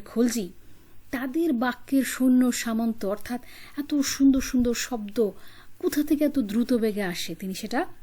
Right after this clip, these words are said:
বলতে পারেন না। "তাহাদের বাণী আসে বৃষ্টি ধারার মতো অবিরল ধারায়।"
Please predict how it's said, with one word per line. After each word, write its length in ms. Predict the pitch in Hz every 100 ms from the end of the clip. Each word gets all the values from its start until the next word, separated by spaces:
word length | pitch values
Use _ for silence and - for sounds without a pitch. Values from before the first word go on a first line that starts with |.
| - - 208
বলতে 320 | 190 190 175
পারেন 280 | 160 - -
না। 180 | - - - - - - - - - - - - - - -
"তাহাদের 500 | 285 254 302 311 302
বাণী 380 | 220 226 233 262
আসে 260 | 254 - 233
বৃষ্টি 640 | 170 202 208 - - 220
ধারার 380 | - 190 190 185
মতো 260 | 180 175 175
অবিরল 460 | 170 180 175 170 160
ধারায়।" 380 | - - -